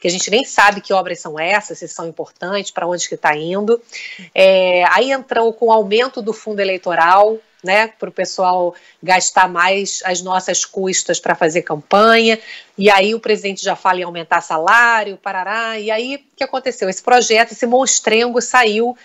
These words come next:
da Câmara e agora tá no Senado Federal. Por que que o mercado tá nervoso? O Senado falou assim, "Olha, eu vou tentar dar uma melhorada nessa bagunça", né? E aí o Senado falou assim, Vamos fazer o seguinte, ao invés de a gente abrir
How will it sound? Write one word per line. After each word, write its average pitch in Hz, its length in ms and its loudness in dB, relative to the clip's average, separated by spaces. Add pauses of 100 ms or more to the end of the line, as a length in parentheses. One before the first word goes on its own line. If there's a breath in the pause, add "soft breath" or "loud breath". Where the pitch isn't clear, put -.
(140 soft breath)
da 208 160 2
Câmara 233 440 -2
e 247 40 0
agora 220 280 -2
tá 226 100 -6
no 226 80 -6
Senado 208 420 -4
Federal. 220 400 0
Por 226 140 -6
que 285 140 -8
que - 80 -14
o - 20 -6
mercado 226 400 0
tá 202 320 4 (300 loud breath)
nervoso? 180 680 -4
O 220 100 -8
Senado 262 340 2
falou 240 180 0
assim, 233 140 -2
"Olha, 233 100 4
eu 226 60 0
vou 277 80 -2
tentar 262 280 0
dar 240 120 4
uma 247 120 -2
melhorada 220 640 2
nessa 214 220 -8
bagunça", 180 640 -6
né? 190 220 -4 (360 loud breath)
E 202 100 0
aí 214 140 6
o 240 60 2
Senado 220 340 -2
falou 220 140 0
assim, 208 120 -8
Vamos 240 200 -2
fazer 285 180 2
o 262 60 -2
seguinte, 214 420 -6
ao 214 80 0
invés 202 240 2
de 233 60 -2
a 233 40 -2
gente 233 220 -4
abrir 208 500 2